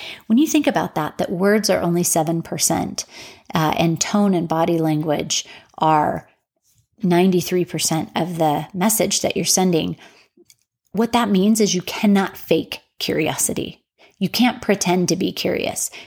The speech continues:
People will know it. We can feel that vibe. When somebody is pretending to be something that they're not, they're being inauthentic,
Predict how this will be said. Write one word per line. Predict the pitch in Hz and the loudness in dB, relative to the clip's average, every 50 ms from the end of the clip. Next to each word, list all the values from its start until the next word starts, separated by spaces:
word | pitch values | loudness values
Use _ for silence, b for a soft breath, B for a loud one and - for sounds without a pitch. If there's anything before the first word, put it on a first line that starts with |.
| B B - | B B -2
People | - 247 233 233 240 240 226 214 | 0 0 2 2 2 2 2 4
will | 190 190 175 | 2 2 4
know | 170 180 170 160 151 - | 4 2 2 2 0 -2
it. | - - - - _ _ _ | -4 -8 -10 -14 _ _ _
We | - 185 185 214 226 233 | -4 0 2 4 4 2
can | 226 - - 190 | 2 0 -2 -2
feel | 175 - - - 190 180 180 175 175 175 170 165 b b b b b - | -2 -2 -2 -2 0 2 2 2 2 2 0 -2 b b b b b -2
that | 165 156 151 151 - | 0 2 2 0 0
vibe. | - - 139 - - - - - - B B B B B B | -2 -2 -2 -2 -2 -2 -4 -6 -8 B B B B B B
When | B - 180 180 | B 0 2 2
somebody | 170 - 214 202 202 214 208 208 - - | 4 4 4 4 4 4 2 2 2 2
is | 165 170 180 - | 0 0 0 -2
pretending | - - 180 170 160 - - 180 180 185 202 208 214 208 | -4 -4 -6 -4 -4 -4 -4 0 2 2 4 4 4 2
to | 202 220 | 2 0
be | 190 208 202 | 0 0 0
something | 196 - 196 196 190 - 196 196 190 | 0 0 0 0 0 0 0 0 2
that | 180 170 - | 0 0 -2
they're | - 170 160 | -2 -2 -2
not, | 160 170 190 208 214 214 | 0 0 0 0 0 0
they're | - 175 | -2 -2
being | 160 170 170 170 | 0 0 0 0
inauthentic, | - - 180 180 185 175 170 175 - 180 180 180 202 - 233 220 226 - | 0 0 0 2 2 0 0 -2 -2 -2 -2 0 0 -2 -2 -2 -4 -6